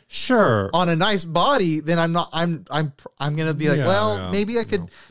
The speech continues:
Speaker 2: maybe I could put the aluminum neck on this. I could finally find a home for that." And then, then, you know, then, then this would be a project starter.
Speaker 1: This
Speaker 2: And he,
Speaker 1: will,
Speaker 2: he
Speaker 1: this
Speaker 2: did
Speaker 1: will
Speaker 2: the other work, so maybe, like, three fifty,
Speaker 1: this would
Speaker 2: four hundred.
Speaker 1: look sick with the aluminum neck on it.
Speaker 2: It really would. And the, I've actually,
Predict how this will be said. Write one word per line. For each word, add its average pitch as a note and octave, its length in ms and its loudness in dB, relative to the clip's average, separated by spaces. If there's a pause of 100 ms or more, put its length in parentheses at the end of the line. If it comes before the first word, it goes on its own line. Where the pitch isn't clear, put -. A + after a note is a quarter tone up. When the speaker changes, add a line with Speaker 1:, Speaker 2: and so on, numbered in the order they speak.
Speaker 2:
maybe A3 200 -4
I A3 40 0
could G3 160 -8
put G#3+ 140 -4
the F3+ 80 -4
aluminum F3+ 360 -4
neck G#3 180 -6
on A3 120 -6
this. A3 200 -4
I - 40 -12
could C#3 100 -10
finally E3+ 260 -6
find E3 200 -8
a D#3 40 -6
home E3 200 -4
for - 100 -16
that." G3 280 -4
And C#3+ 120 -6
then, D3 260 -8
then, D#3 200 -10
you D3 160 -6
know, C#3+ 80 -8
then, D3 280 -8
then C#3 280 -8
this C#3+ 180 -10
would C#3+ 80 -16
be C#3+ 140 -10
a C3+ 40 -8
project F3 360 -4
starter. F3 160 -2
Speaker 1:
This E3 80 0
Speaker 2:
And D3+ 100 -2
he, - 60 2
Speaker 1:
will, - 60 -6
Speaker 2:
he - 180 -18
Speaker 1:
this A#2+ 120 0
Speaker 2:
did G3 100 4
Speaker 1:
will - 40 -4
Speaker 2:
the G3+ 120 4
other G3 140 2
work, F#3+ 220 2
so G3 140 -4
maybe, F#3 300 -4
like, F#3+ 160 -6
three F#3 420 -12
fifty, A3+ 720 -8
Speaker 1:
this G#3 140 -4
would G#3 40 0
Speaker 2:
four F3+ 140 2
hundred. G3 180 0
Speaker 1:
look F#3+ 180 0
sick C#3 460 -6
with A#2+ 140 -10
the G#2+ 140 -10
aluminum G2 500 -8
neck F2 240 -14
on E2+ 140 -18
it. - 800 -20
Speaker 2:
It - 80 -20
really E2+ 200 -20
would. F2+ 320 -20
And D3 160 -4
the, B2+ 280 -6
I've C#3+ 160 0
actually, C#3+ 280 -2